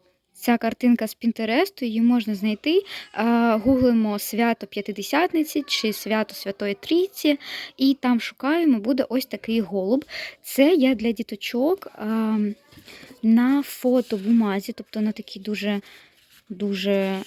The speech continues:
з високою щільністю я печатала. От. А собі, ну, я взагалі хотіла ось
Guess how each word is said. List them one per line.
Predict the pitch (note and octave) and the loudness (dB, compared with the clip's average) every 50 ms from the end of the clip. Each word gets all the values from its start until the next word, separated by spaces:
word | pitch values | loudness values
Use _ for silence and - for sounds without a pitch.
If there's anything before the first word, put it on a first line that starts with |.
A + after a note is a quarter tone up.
| - G3 F#3+ | -10 -12 -10
з | F#3 F3+ | -8 -6
високою | G3 G3+ G#3 - A3 G#3 - G#3 G3+ | -4 -4 -2 0 0 -2 -2 -2 -2
щільністю | G#3 - - - G3 F#3+ G3 G#3 A3 - - - E4 F#4+ G4+ - - _ _ _ _ _ _ _ - | 0 0 0 0 0 -2 -2 -2 -4 -4 -6 -4 -4 -4 -4 -6 -12 _ _ _ _ _ _ _ -6
я | B3 A#3+ B3+ C4 C4+ B3 - - - - _ _ _ - - - - - _ _ _ _ _ _ _ - - - | -4 -2 0 0 0 -2 -4 -8 -14 -14 _ _ _ -12 -12 -12 -12 -12 _ _ _ _ _ _ _ -20 -14 -10
печатала. | - A#3 - - B3 A#3 B3 B3 - C4+ C4 C4 C4 C4+ C#4 C#4 - _ _ _ _ _ _ _ _ _ _ _ _ _ _ _ _ _ _ _ _ _ _ _ - | -8 -6 -4 0 2 2 2 0 -2 -2 0 2 4 4 2 0 -4 _ _ _ _ _ _ _ _ _ _ _ _ _ _ _ _ _ _ _ _ _ _ _ -2
От. | A3 G#3 G#3 - - - _ _ _ _ _ _ _ - - - - - - - - | -2 -2 -2 -2 -8 -20 _ _ _ _ _ _ _ -20 -20 -18 -18 -18 -18 -10 0
А | - A#3 A#3 A#3+ A#3 | 2 4 4 4 4
собі, | - - - G#3+ G#3 C#4 F#4 D4 | 2 -2 -4 -4 -2 0 2 4
ну, | D4+ | 6
я | C#4+ D#4 | 6 6
взагалі | D#4 D4 D#4+ D4+ D#4 C#4+ D4 | 4 4 2 0 0 -2 -2
хотіла | - - - - D4+ D4 C#4+ C#4 - | -6 -8 -10 -8 -6 -4 -4 -4 -4
ось | C4+ C4 - | -6 -10 -10